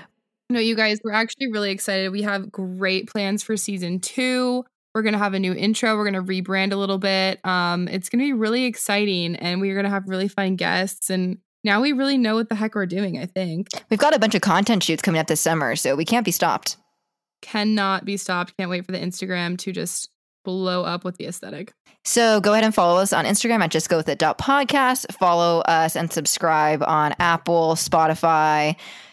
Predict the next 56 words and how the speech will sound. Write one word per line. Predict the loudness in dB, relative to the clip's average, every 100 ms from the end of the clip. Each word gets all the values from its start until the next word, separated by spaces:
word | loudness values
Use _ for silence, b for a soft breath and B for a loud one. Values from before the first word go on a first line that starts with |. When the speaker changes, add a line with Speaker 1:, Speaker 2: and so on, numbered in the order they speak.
| B _ -2
Speaker 2:
and | 0 2
then | 2
everywhere | 2 2 2 4
else | 2 2
podcasts | 2 2 2 2
are |
found. | 2 4 4 4
If | 2
for | 0 0
some | 0 0
reason | 0 -2
you |
don't | -2 -2
listen | -2
to | -2
it | -2
on |
those | 0 0
two | 2
platforms, | 4 4 4 2 4 2 0 B B B
if | -2 0
you | 2 4
left | 4 2
a | 0 2
review | 0 2 4
on | 4 4
Speaker 1:
iHeart. | 2 0
Speaker 2:
App-, | -4 _ _ _ -2
yeah, | 2 4 4
iHeart. | 4 4
If | 2 2
you |
left | 2
a | 2
review | 2 4
on | 4
Apple | 2 2 0
Podcasts, | 2 2 4 2 4 2 0 -2 -4 -8 _ -2
that | 2 4 2 2
really | 2 4 6 4 2 0 0
gets | 0 2 2
us | 0 0
ecstatic. | -2 0 0 2 0 0
It's | -2 0
like | 0 0
Christmas | -2 -2 -4
morning | -2 -2 -2 -4
for | 0 2
us. | 2 2 0 -4 B B B B 0
We're | 2 4
also | 2 2 2
on | 2 0
TikTok. | -2 -2 0 2 4 4 2 -2
What | 0 0
the | 2
hell | 0 0